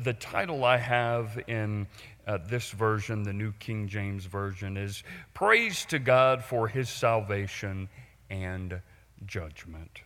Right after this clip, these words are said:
So as we are thinking about the saints this day, I pray that this scripture speaks to you. It says this,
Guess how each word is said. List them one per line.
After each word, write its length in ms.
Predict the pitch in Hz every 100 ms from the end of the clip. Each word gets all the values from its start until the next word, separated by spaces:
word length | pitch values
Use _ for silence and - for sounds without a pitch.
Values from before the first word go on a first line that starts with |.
| -
So 260 | - 113
as 180 | 117 107
we 180 | 113 123
are 100 | 107
thinking 540 | - 160 151 147 123
about 380 | 113 101 107 104
the 80 | -
saints 680 | - - 101 101 - - - 143 131 -
this 240 | 98 -
day, 400 | 98 87 92 90 - - - -
I 120 | 107
pray 460 | - 110 104 98
that 280 | 98 98 92
this 140 | - -
scripture 580 | - 95 - - 87 82 - -
speaks 520 | - - 80 - -
to 100 | -
you. 160 | 76 78 - - -
It 120 | 123
says 400 | - 131 104 -
this, 420 | - 78 80 -